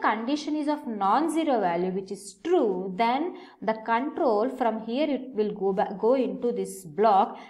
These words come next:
and all the statements will be executed. And after executing all the statements,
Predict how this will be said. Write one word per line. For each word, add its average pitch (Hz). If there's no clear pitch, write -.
and 226
all 240
the 392
statements 214
will 208
be 185
executed. 180
And 185
after 220
executing 226
all 190
the 269
statements, 175